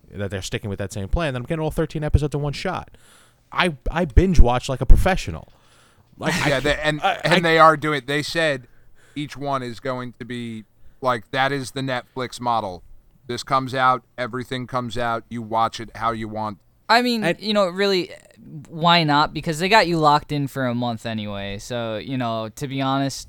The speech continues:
Speaker 3: they, I, there's not really much of a point not to, because they're, they're getting your money. They might as well make you happy.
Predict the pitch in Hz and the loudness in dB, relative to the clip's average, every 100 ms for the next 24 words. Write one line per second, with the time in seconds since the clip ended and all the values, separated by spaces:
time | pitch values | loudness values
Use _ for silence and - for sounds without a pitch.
0 | - 131 123 131 135 117 147 123 143 147 | -8 -6 -4 -4 -6 -4 -4 -2 0 0
1 | 123 143 135 127 123 113 110 - 120 95 | 0 -2 -2 -2 -4 -8 -10 -8 -8 -8
2 | - 123 107 - 107 101 117 110 104 120 | -10 -8 -8 -8 -12 -12 -10 -10 -8 -8
3 | 120 139 151 156 147 131 123 117 113 110 | -6 -4 0 0 0 -2 -2 -2 -4 -6
4 | 117 127 123 113 120 113 113 107 110 104 | -4 -4 -4 -6 -6 -4 -6 -8 -10 -10
5 | 104 101 104 | -10 -12 -18